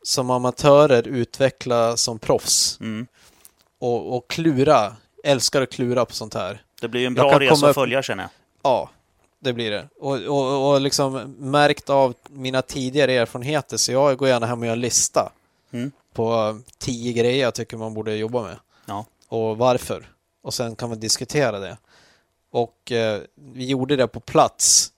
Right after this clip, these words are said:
Speaker 1: jag och Göran mycket.
Speaker 2: Mm.
Speaker 1: Och det blir ett otroligt kul utbyte. Därför att, eh, du vet, det finns scenarion där kanske vissa kulturer som England,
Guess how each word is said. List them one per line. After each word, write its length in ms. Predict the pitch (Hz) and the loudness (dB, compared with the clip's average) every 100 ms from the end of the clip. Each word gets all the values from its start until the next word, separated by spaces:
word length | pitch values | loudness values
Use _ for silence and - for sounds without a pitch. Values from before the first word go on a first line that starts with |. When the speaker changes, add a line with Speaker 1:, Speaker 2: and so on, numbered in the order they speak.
| _ _ _ | _ _ _
Speaker 1:
jag 180 | - 117 | -4 -2
och 80 | 113 | 0
Göran 380 | 117 117 131 110 | 2 4 4 2
mycket. 360 | 95 - 98 107 _ - | -4 -14 -14 -16 _ -16
Speaker 2:
Mm. 180 | 104 110 - _ - | -14 -14 -16 _ -10
Speaker 1:
Och 340 | 117 110 - _ _ _ | -8 -8 -12 _ _ _
det 200 | 131 131 | -2 -2
blir 180 | 123 135 | 0 -2
ett 120 | 131 | -2
otroligt 580 | 135 - 156 156 110 - | -8 -2 -2 0 -2 -6
kul 260 | - 110 | -10 -6
utbyte. 560 | 107 101 135 113 - - _ _ _ - - - - | -6 -8 -10 -10 -12 -18 _ _ _ -20 -20 -20 0
Därför 260 | 135 - | 2 6
att, 320 | 131 - - - _ | 6 4 -4 -10 _
eh, 420 | 143 123 120 120 110 - _ _ | -4 0 2 0 -4 -10 _ _
du 120 | 139 | 2
vet, 160 | 135 | 2
det 80 | 139 | 2
finns 260 | 143 160 147 | 2 4 4
scenarion 580 | - 151 165 175 139 120 | 4 4 4 6 4 4
där 420 | 123 123 117 104 _ _ _ _ _ _ - | 4 4 2 -6 _ _ _ _ _ _ -8
kanske 300 | 135 113 127 | -6 -2 -4
vissa 340 | 120 123 143 | 0 2 2
kulturer 600 | - 127 - 151 139 110 | 0 -4 -2 0 0 0
som 220 | 104 117 | -4 -8
England, 440 | 95 131 117 101 | -8 -8 -6 -6